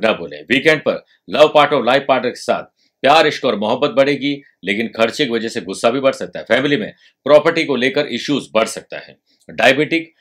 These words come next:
और हार्ट के मरीज के लिए आज का दिन अच्छा नहीं है। स्टूडेंट, आर्टिस्ट और प्लेयर्स, सफल होने के लिए अपने रूटीन को थोड़ा बदलिए। बात करते हैं कुंभ राशि के। अपने नैतिक मूल्य, जिम्मेदारी और कर्तव्यों को पूरा करिए। आयरन, बिल्डिंग मटेरियल, कंस्ट्रक्शन, प्रॉपर्टीज, ट्रांसपोर्ट, मशीनरी,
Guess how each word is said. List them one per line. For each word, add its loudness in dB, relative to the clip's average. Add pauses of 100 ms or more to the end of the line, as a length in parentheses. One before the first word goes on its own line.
(140)
और -2
हार्ट 4
के -2
मरीज -2
के -4
लिए 2
आज 2
का -2
दिन -4
अच्छा -4
नहीं -12
है। -20
स्टूडेंट, -4
आर्टिस्ट 0
और 0
प्लेयर्स, -2 (280)
सफल 4
होने -2
के -12
लिए 0
अपने -2
रूटीन -2
को -6
थोड़ा 0
बदलिए। -4 (640)
बात 2
करते 0
हैं 0
कुंभ -2
राशि -4
के। -20 (380)
अपने 2
नैतिक 0
मूल्य, -2
जिम्मेदारी 2
और 0
कर्तव्यों -2
को -4
पूरा 0
करिए। -14 (680)
आयरन, 4
बिल्डिंग 0
मटेरियल, 2
कंस्ट्रक्शन, -4
प्रॉपर्टीज, -2
ट्रांसपोर्ट, -4
मशीनरी, -4